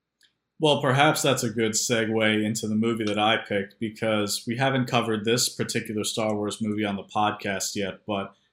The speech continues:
I wanted to talk about the much hated, the latest Star Wars movie to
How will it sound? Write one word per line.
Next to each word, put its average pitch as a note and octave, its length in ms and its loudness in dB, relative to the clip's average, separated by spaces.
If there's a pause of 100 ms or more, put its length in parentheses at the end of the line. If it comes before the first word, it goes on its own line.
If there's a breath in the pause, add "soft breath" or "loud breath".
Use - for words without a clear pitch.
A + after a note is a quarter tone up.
(120)
I A2+ 80 4
wanted B2+ 240 2
to A#2 100 -6
talk A#2 240 0
about A2 300 -2
the G#2 400 -2
much B2 600 2
hated, G#2 520 2
the A#2 120 0
latest A#2 440 0
Star G#2+ 340 0
Wars G#2 220 -2
movie G#2 240 -2
to G#2 160 -2